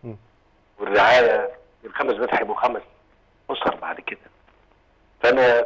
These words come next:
Speaker 2: يعني إحنا هندبر كل اللي أنت عايزاه. وبالمناسبة إحنا بندبر ده إنك أنت تستحق كل خير.
Speaker 1: صحيح.
Speaker 2: وأسرتك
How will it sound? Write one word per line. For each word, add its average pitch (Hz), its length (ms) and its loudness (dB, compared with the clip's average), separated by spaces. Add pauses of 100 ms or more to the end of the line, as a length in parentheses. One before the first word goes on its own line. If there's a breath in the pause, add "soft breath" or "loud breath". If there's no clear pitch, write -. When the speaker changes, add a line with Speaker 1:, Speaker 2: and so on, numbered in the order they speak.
(120)
Speaker 2:
يعني - 160 -16 (960)
إحنا - 260 0
هندبر 117 760 -4
كل 180 200 0
اللي 107 200 -8
أنت 104 160 -12
عايزاه. - 460 -18 (1000)
وبالمناسبة 113 580 2
إحنا - 200 -6 (180)
بندبر 208 240 -12
ده - 260 -6 (680)
إنك - 140 -18
أنت - 140 -10
تستحق - 380 -4
كل - 280 -20
خير. - 480 -20 (1080)
Speaker 1:
صحيح. 95 160 -20
Speaker 2:
وأسرتك 190 500 -14